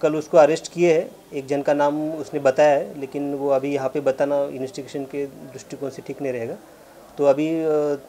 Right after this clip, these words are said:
हमारी जो तफ्तीश जो है चालू है, तो आज उसको पीसीआर के लिए हाजिर करेंगे और उसके बाद, आ, जो भी उसमें, आ, इंटरोगेशन में बातें पता चलती है तो आगे कार्रवाई हम करेंगे। आ, तेरह ग्राम, आ, एमडी है। आ, लगभग इसकी जो वैल्यूएशन जो है वो एक लाख तीस हजार तक है।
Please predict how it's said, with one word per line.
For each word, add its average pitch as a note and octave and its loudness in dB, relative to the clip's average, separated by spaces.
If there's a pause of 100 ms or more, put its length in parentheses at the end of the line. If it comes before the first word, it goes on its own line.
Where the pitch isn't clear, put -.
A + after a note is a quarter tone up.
हमारी C#3+ -2
जो C#3+ -4
तफ्तीश C#3 -6
जो D3+ -2
है D3 0
चालू C#3+ 0
है, D3 0 (540)
तो C#3+ 2
आज C3+ 4
उसको D3+ -2
पीसीआर D3 0
के D3 -8
लिए D3+ -4
हाजिर C3+ -2
करेंगे C3+ -2 (580)
और C#3 -2
उसके C#3 -6
बाद, D3+ 4
आ, - -20 (680)
जो C#3 -2
भी C#3+ -2
उसमें, D3 -4
आ, C#3+ -4 (380)
इंटरोगेशन C3+ -6
में C#3+ -6
बातें B2+ -4
पता C3+ -4
चलती C3 -8
है A#2+ -4
तो B2+ -6
आगे B2 -6
कार्रवाई B2+ -2
हम C#3+ -10
करेंगे। A#2+ -10 (400)
आ, C3+ -2
तेरह D3+ 6
ग्राम, E3 2
आ, C#3 -2
एमडी C#3 -4
है। C#3+ -2
आ, - -8 (440)
लगभग C3 -4
इसकी D3 -6
जो C#3 -6
वैल्यूएशन C3+ -4
जो C#3+ -4
है C#3 -2
वो D3 -4
एक C3+ -4
लाख C#3+ 0
तीस C#3+ -6
हजार C3+ 2
तक B2 0
है। F#3 -8